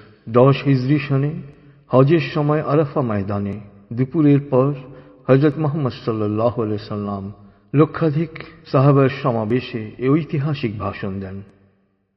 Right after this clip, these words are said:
হামদ ও সানার পর তিনি বলেন, "হে মানুষ, তোমরা আমার কথা শোনো।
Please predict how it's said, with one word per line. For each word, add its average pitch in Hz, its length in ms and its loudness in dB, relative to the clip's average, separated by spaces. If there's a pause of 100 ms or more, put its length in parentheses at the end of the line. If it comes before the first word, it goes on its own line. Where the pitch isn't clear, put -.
(220)
হামদ 135 420 4
ও 131 80 6
সানার 127 360 2
পর 135 220 2
তিনি 127 260 0
বলেন, 117 380 0 (1800)
"হে 151 100 8
মানুষ, 120 400 0 (880)
তোমরা 160 360 8
আমার 175 280 2
কথা 113 240 -2
শোনো। 107 420 -8